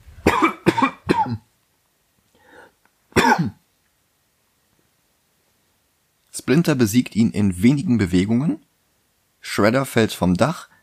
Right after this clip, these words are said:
genau in die Müllpresse, die Casey dann auch aktiviert und ihn tötet. Einfach so.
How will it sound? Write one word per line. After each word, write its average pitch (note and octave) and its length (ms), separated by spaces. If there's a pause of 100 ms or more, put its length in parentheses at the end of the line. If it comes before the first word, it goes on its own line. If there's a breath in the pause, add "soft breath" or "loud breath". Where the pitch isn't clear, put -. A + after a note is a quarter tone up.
(140)
genau A2 320
in G2 120
die F#2+ 60
Müllpresse, - 640 (280)
die A2+ 140
Casey G#2+ 400
dann G#2 160
auch - 120
aktiviert - 580 (440 soft breath)
und F3 240
ihn D3+ 160
tötet. - 500 (220)
Einfach D#3 340
so. G2 340